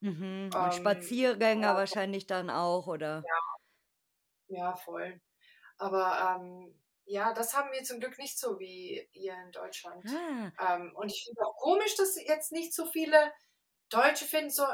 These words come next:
Speaker 2: „Hey, ich muss, ich muss unbedingt jetzt in die Schweiz, ich muss diesen Spot angucken.“ Ähm, wahrscheinlich sind unsere Spots nicht so toll oder die Deutschen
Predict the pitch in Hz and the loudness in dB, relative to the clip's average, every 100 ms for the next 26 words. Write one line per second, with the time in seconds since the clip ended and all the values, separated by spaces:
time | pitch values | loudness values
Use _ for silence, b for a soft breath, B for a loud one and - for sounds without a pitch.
0 | - 214 233 226 226 254 240 - - 240 | -2 -2 0 0 -4 -6 -10 -10 -8 -8
1 | 233 - 240 269 254 233 247 - 240 220 | -6 -8 -6 -4 -4 -4 -4 -4 -6 -4
2 | 208 226 233 233 233 226 233 214 202 220 | 2 2 0 -8 -10 -10 -10 -10 -6 -4
3 | 226 233 233 233 226 220 214 208 B B | -2 -4 -4 -10 -12 -10 -10 -12 B B
4 | B B B - 190 190 190 - 208 233 | B B B -4 -2 -2 -4 -4 -2 0
5 | 240 240 - 220 208 208 196 190 - 214 | 0 -2 -4 -4 -4 -4 -8 -8 -10 -12
6 | 214 - 196 190 175 170 175 202 302 - | -10 -10 -10 -10 -12 -10 -2 0 0 -2
7 | 247 233 208 196 - 180 226 - 226 214 | -2 -2 -2 -8 -2 0 0 -4 -8 -12
8 | 208 | -14